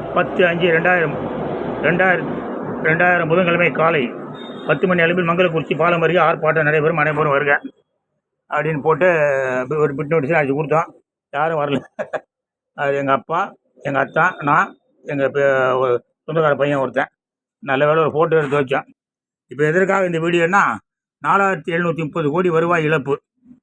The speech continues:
அப்படின்னு சொல்லி தமிழகத்தில் மூணு ஆண்டுகளில் இருபத்தி மூணு புள்ளி அறுபது லட்சம் யூனிட் மணல் கொள்ளை. டி ஜி பிக்கு ஆதாரத்துடன் அமலாக்கத்துறை கடிதம்.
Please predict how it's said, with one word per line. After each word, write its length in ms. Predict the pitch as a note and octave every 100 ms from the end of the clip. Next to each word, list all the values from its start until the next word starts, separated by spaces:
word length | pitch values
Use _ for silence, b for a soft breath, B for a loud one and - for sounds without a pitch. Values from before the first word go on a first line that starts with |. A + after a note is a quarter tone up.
| _ _ - - -
அப்படின்னு 180 | D#3+ D3+
சொல்லி 160 | F3+
தமிழகத்தில் 500 | E3 F3 F#3 E3+ F3
மூணு 200 | E3+ E3
ஆண்டுகளில் 420 | E3+ F3+ E3+ F3+
இருபத்தி 340 | F3+ E3+ E3+ F3
மூணு 240 | F3 E3
புள்ளி 160 | D3 D#3+
அறுபது 300 | D#3 E3 D#3
லட்சம் 320 | C#3+ F3 F3 _ _ _ _ _ _ _ _ -
யூனிட் 260 | E3+ F#3 E3
மணல் 220 | E3 E3+
கொள்ளை. 320 | C3 E3+ D#3+ B2 -
டி 140 | F3
ஜி 120 | E3
பிக்கு 440 | D3 D#3 - G#3 - -
ஆதாரத்துடன் 540 | E3 E3+ F3 D3+ E3 F3
அமலாக்கத்துறை 1300 | E3 F3 D3 E3 D#3 C#3+ C3 B2+ - - - D#3+ E3+
கடிதம். 320 | E3 D#3